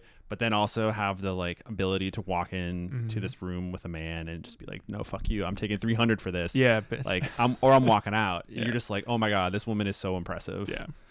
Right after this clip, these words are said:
Speaker 1: Um,
Speaker 2: Yeah.
Speaker 1: and there, I think very clearly gonna set up, like, a, a decades-long friendship between the two of them.
Speaker 2: Yeah, yeah, yeah.
Speaker 1: Because in the nineteen eighty-nine, um, thread,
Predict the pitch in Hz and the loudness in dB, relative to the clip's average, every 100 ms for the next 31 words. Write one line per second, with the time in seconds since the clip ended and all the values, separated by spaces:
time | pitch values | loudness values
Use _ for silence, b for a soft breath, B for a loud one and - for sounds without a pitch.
0 | B B B B - 85 147 123 - - | B B B B -6 0 0 0 -4 -8
1 | - 151 147 - 135 120 131 135 - 131 | 2 4 2 -2 -18 -8 0 2 2 0
2 | 123 127 117 107 113 101 95 90 98 95 | 0 2 2 0 0 0 0 -2 -2 -2
3 | 101 90 90 87 85 - - - _ 120 | -2 -2 -2 -4 -6 -8 -18 -20 _ -12
4 | - 107 92 95 90 98 82 82 - 85 | -4 -4 -2 -4 -4 -6 -6 -8 -10 -10
5 | - 82 - - 98 85 92 87 85 82 | -8 -10 -12 -12 -6 -6 -6 -6 -6 4
6 | 135 113 110 113 - - 101 110 113 107 | 4 6 2 -2 -6 -8 -8 -2 0 0
7 | 117 - 104 110 110 - 104 95 90 87 | -2 -6 -2 0 0 0 -2 0 -2 -4
8 | 85 82 85 b b b b b 101 85 | -6 -6 -10 b b b b b -10 -8
9 | 80 76 - - - 90 82 80 | -10 -12 -18 -16 -8 -4 -4 -6